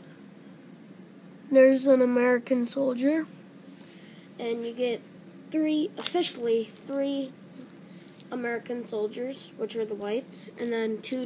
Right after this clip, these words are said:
German soldiers, German or Russian, I don't know. Um, and a satellite, and terrain, and weapons,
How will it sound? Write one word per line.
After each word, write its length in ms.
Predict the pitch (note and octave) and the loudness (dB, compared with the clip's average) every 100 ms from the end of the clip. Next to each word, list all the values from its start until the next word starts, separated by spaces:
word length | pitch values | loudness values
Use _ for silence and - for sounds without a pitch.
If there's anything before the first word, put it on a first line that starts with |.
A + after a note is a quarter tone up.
| G#3 | -8
German 540 | G#3+ B3+ A#3+ G#3+ G#3 G3+ - - - - F3+ - | -6 -4 -2 -2 -4 -8 -16 -20 -20 -10 -8 -4
soldiers, 480 | G#3+ G3+ G#3 A3+ - - - | -2 -2 -2 -4 -8 -8 -2
German 540 | B3+ C4 C4 B3+ A#3+ | 0 0 0 -2 -2
or 240 | - A#3+ A3+ | 0 2 4
Russian, 540 | A3+ G3+ - G3+ A3+ - - - - - | 2 -2 -6 -8 -10 -14 -20 -20 -20 -14
I 60 | |
don't 260 | G#2+ G#2 - | -10 -8 -10
know. 180 | - - - - - - - - - | -14 -16 -18 -20 -20 -20 -20 -20 -14
Um, 480 | B3+ G#3+ - - - - - - - - - - - - - - - - - | -8 -8 -6 -8 -10 -14 -20 -20 -20 -20 -20 -20 -20 -20 -20 -20 -20 -18 -10
and 380 | A#3+ B3+ B3 B3 - - - - - | -6 -4 -4 -8 -12 -20 -20 -20 -12
a 60 | |
satellite, 720 | A#3 C4 G#3 G3 F#3+ G#3 G#3+ - | -8 -4 -4 -4 -6 -4 -6 -6
and 300 | A3+ A#3+ D4 | -4 -2 -2
terrain, 600 | - F#4+ F4+ D#4 D#4 D4+ - | -2 0 0 0 0 -2 -2
and 360 | B3+ C4 C#4+ | -4 -2 0
weapons, 680 | C4 A3+ A3+ G#3 A3+ B3+ - | -2 -4 -6 -10 -10 -10 -12